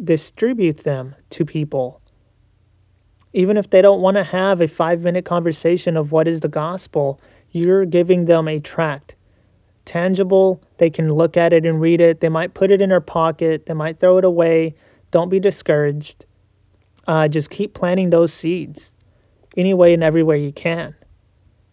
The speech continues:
because this is serious. This is eternal life we're talking about. And as believers,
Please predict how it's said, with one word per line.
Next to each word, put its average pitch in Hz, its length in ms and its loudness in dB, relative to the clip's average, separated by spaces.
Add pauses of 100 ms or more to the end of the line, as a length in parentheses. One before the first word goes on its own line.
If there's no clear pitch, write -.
(140)
because 160 420 0
this 160 240 -4
is 185 560 -4 (300)
serious. - 960 -8 (380)
This 170 260 -2
is 185 400 0 (140)
eternal 185 440 2
life 156 340 -2
we're 160 60 -2
talking 156 420 -4
about. 131 360 -14 (580)
And 160 160 0
as 165 220 0
believers, 147 840 -4